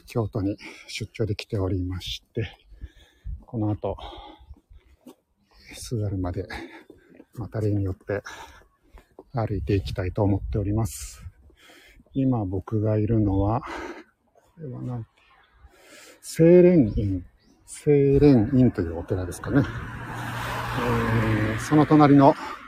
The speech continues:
広場でさっき写真を撮ったんですが、今、青蓮院というところにおりまして、ここから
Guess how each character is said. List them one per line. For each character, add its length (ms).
広 200
場 80
で 140
さ 100
っ 100
き 120
写 220
真 240
を 40
撮 120
っ 60
た 100
ん 60
で 80
す 200
が、 160
今、 120
青 280
蓮 140
院 300
と 100
い 180
う 140
と 100
こ 100
ろ 80
に 100
お 80
り 120
ま 120
し 120
て、 180
こ 100
こ 140
か 160
ら 100